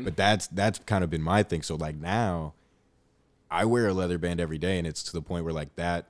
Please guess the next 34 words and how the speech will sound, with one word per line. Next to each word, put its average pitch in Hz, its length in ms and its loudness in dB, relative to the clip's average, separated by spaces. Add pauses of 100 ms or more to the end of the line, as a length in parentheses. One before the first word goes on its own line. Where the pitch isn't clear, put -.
my 82 200 -6
main, 85 420 -2 (300)
my 80 140 -14
main 101 420 2
watch 85 540 -2 (560)
that 87 100 -6
I 90 60 0
wear 90 260 0
the 92 60 0
most 87 300 -2
often, 80 460 -4 (440)
it's 90 160 -8
so 110 180 4
comfortable. 101 360 0
Like, 82 120 0
if 78 80 -6
I 95 120 4
sit - 400 -4
there, 80 200 -2
it's, 78 180 -8
it 87 180 -8
doesn't 101 240 2
feel 95 240 -2
like 78 140 -2
it's 76 120 -8
on 80 140 -4
my 67 120 -10
hand 73 300 -12 (520)
'cause 82 140 -6
you've 78 120 -8
got 80 220 -4
that 71 180 -8
leather 82 360 -2
that 71 200 -10